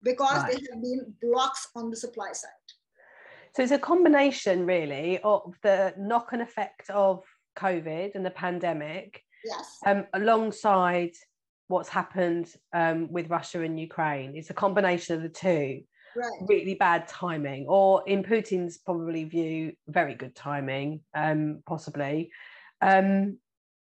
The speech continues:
Speaker 2: so we don't know how long this is gonna go on for. From a, but to officially, if I, tell me if I'm wrong here. So for us to be in a recession, we need two conse-,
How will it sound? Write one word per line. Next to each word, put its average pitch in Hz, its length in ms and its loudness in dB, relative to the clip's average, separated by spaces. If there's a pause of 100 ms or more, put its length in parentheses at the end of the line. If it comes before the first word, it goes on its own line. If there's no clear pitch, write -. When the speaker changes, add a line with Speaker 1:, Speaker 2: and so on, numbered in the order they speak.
Speaker 2:
so 202 680 4 (720)
we 202 200 0
don't 294 180 2
know 233 120 2
how 208 200 0
long 202 100 2
this 196 140 -8
is 202 80 -10
gonna 190 200 -2
go 185 220 0
on 190 200 0
for. 147 380 -8
From 208 140 -4
a, 185 200 -6 (420)
but - 240 -4
to 262 160 4
officially, 196 920 0
if 202 80 -12
I, 240 220 4 (220)
tell 277 120 2
me 247 60 2
if 247 80 -4
I'm 208 180 2
wrong 185 240 0
here. 156 480 -8 (440)
So 202 520 4
for 240 120 0
us 254 180 2
to 269 60 0
be 240 160 2
in 226 240 2
a 208 80 6
recession, 175 720 -2
we 196 300 2
need 202 300 2
two 240 380 2
conse-, 233 480 -8